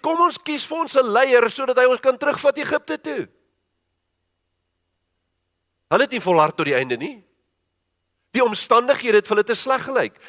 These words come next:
"Nee, hierdie is te groot vir my. Ek kan hierdie nie doen nie. Abba, ek weet U wil hê ek moet hierdie doen, maar dit is te groot vir my. Ek kan dit nie doen nie." Jy kan. Ons vertroue moet in God wees.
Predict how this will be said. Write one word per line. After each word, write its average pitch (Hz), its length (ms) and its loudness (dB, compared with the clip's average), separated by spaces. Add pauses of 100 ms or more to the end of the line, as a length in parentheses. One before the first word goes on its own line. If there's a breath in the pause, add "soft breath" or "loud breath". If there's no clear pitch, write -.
(120)
"Nee, 233 140 0
hierdie 240 260 0
is 233 80 -2
te 220 100 -2
groot 262 320 -4
vir 226 120 -8
my. 147 120 2
Ek 175 160 0
kan 254 160 -2
hierdie 233 220 -6
nie 190 140 -6
doen 214 160 -6
nie. 202 260 -16 (2000)
Abba, 262 280 6
ek 196 80 -2
weet 262 220 -2
U 262 80 -4
wil 247 100 4
hê 240 160 4
ek 226 120 -2
moet 214 120 -8
hierdie 220 220 -4
doen, 240 180 -4
maar 240 100 2
dit 226 80 2
is - 60 -10
te - 100 -4
groot 262 340 -4
vir 233 120 -8
my. 190 140 2
Ek 175 120 -2
kan 247 120 2
dit 254 140 -6
nie 233 100 -6
doen 226 160 -6
nie." 196 260 -10 (380)
Jy 254 240 0
kan. 277 400 -2 (240 loud breath)
Ons 247 160 0
vertroue 247 480 0
moet 269 160 -8
in 247 80 -6
God - 360 -4
wees. 120 540 -12